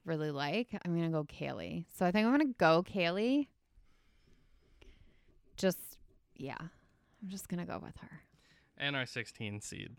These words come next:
Speaker 2: our matchup, Sandra Bullock and Zendaya.
Speaker 1: You are, wow, that is so mean.
Speaker 2: And I don't know where, because then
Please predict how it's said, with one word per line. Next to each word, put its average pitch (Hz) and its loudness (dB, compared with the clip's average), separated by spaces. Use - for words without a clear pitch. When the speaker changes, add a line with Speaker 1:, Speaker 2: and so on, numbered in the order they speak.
Speaker 2:
our 113 -2
matchup, 110 -2
Sandra 123 -2
Bullock 120 -2
and 104 -4
Zendaya. 107 -4
Speaker 1:
You 170 6
are, 151 4
wow, 196 4
that 247 0
is 381 -2
so 247 2
mean. 269 4
Speaker 2:
And 165 2
I - 6
don't 180 4
know 170 6
where, 131 6
because 127 -4
then 127 2